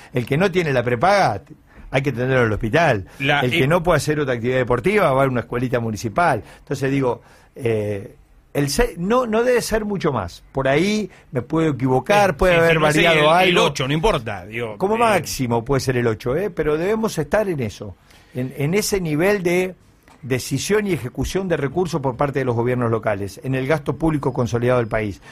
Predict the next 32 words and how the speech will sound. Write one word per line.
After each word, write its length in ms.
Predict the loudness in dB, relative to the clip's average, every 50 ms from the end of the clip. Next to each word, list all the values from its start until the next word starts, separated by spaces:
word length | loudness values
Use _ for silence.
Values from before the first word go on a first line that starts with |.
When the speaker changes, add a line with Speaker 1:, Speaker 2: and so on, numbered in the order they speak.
| -20 -20 -20
Speaker 1:
Entonces, 440 | -2 0 0 2 4 2 2 2 2
lo 140 | 0 0 0
que 100 | 2 2
digo 300 | 2 4 4 4 4 4
es, 240 | 2 0 -4 -8 -16 -20 -20 -20 _
en 160 | -2 0 2 2
esto 320 | 0 0 0 0 0 2
de 180 | 4 4 2 2
tratar 320 | 2 0 0 2 2 2
de 80 | 2 2
hacer 220 | 2 2 0 0
eficiente 460 | 0 0 -2 -2 0 -2 -2 0 0
el 60 | -2
Estado, 400 | -2 0 2 2 2 4 2 0 -2 -8 -18 -20 -20 -4
¿por 200 | _ 0 0 0
qué 140 | 0 -4 0
no 180 | 0 0 0 2
probamos, 800 | 2 2 4 4 6 4 4 4 2 2 2 2 0 -2 -8 -18 -20 -20 _ _ _ -20 _
por 260 | _ 0 0 0 0
qué 200 | 0 0 2 2
no 160 | 2 0 0
probamos 760 | 2 0 0 2 4 4 4 4 4 2 0 -2 -2 -6 -10 _ _ -20 -20 _
si 220 | -14 -6 -2 0
bajamos 600 | 2 2 2 2 0 0 0 2 2 0 0 0
un 120 | -2 -4 0
poquito 380 | 0 -2 0 0 -2 0 0 0
los 120 | 2 0 0
recursos 560 | -2 -4 -2 -2 -2 -2 -2 0 -2 -4 -2
cerquita 480 | -2 -4 -4 -4 -4 -6 -2 2 2 2
de 120 | 2 2 2
la 120 | 0 -2
gente 600 | 0 0 -2 -2 -2 -4 -4 -4 -4 -4 -4 -8